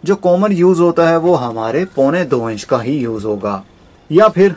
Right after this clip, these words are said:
दो इंच का भी यूज़ होता है जो कि बड़े size का होता है, जो कि तकरीबन दो फुट लंबा होता है। इसके common क्या क्या uses हैं उसके ऊपर बात करते हैं। ये मैंने recently ही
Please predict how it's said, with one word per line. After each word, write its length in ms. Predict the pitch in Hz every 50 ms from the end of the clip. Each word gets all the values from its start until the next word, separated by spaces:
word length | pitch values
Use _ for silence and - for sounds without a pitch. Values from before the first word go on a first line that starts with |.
| -
दो 240 | 131 117 135 123 120
इंच 140 | 123 120 -
का 140 | - 143 135
भी 140 | 131 139 139
यूज़ 260 | 139 139 143 127 127
होता 300 | 139 135 131 143 139 131
है 120 | 135 135
जो 140 | 131 135 131
कि 120 | 131 - 127 123
बड़े 240 | - 113 110 117 123
size 300 | 123 - 123 123 123 117
का 140 | - - 135
होता 360 | 123 117 117 107 123 117 113
है, 120 | 117 113 - - - - - - _ -
जो 140 | 135 135 131
कि 100 | - 143
तकरीबन 600 | - - 127 120 143 170 202 180 151 170 165 175 185 - - - 123
दो 240 | 127 127 135 165 180
फुट 300 | 170 - 160 151 - 131
लंबा 420 | 131 120 117 117 113 110 120 117
होता 380 | 104 101 101 98 - 101 98 95
है। 100 | - - - - _ _ _ _ _ _ _ -
इसके 240 | 175 160 - - 208
common 360 | 208 - 156 147 156 180 185
क्या 220 | 180 - 156 151 147
क्या 160 | 143 170 170
uses 440 | 156 131 120 120 117 131 151 143 143
हैं 240 | 147 147 156 151 156 - -
उसके 220 | 156 147 - -
ऊपर 220 | 143 127 - 120 107
बात 220 | 104 104 101 104
करते 300 | - - 107 101 - -
हैं। 300 | 107 101 101 104 98 98 - _ _ - 135
ये 160 | 139 170 185
मैंने 240 | 180 175 175 180 170
recently 520 | 143 131 127 143 131 127 120 123 147 139
ही 280 | 123 139 143 139 135